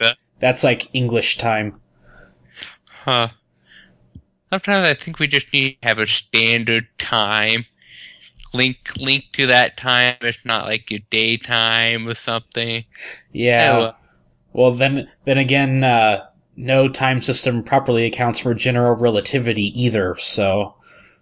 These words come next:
Speaker 1: Correct.
Speaker 2: Which I hear is, like, the basis for, uh,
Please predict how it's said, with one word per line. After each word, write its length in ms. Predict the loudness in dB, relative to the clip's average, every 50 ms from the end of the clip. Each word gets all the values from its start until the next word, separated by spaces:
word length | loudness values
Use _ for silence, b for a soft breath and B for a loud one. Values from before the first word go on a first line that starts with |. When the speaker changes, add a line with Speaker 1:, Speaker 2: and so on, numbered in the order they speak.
| b _ _ -14
Speaker 1:
Correct. 680 | -6 -2 2 4 4 4 2 2 _ -12 -16 -16 -16 -16 B B B B B B -20 _ _ _ _ _ _ _ _ _ -2
Speaker 2:
Which 240 | 0 0 2 4
I 100 | 2 2
hear 220 | 2 2 2 4 4
is, 120 | 4 4
like, 140 | 2 0 0
the 80 | -2 -4
basis 540 | 0 0 -2 0 0 -2 -2 -2 -2 -4
for, 400 | -4 0 0 2 4 4 4 6
uh, 420 | 4 4 4 4 2 2 0 -2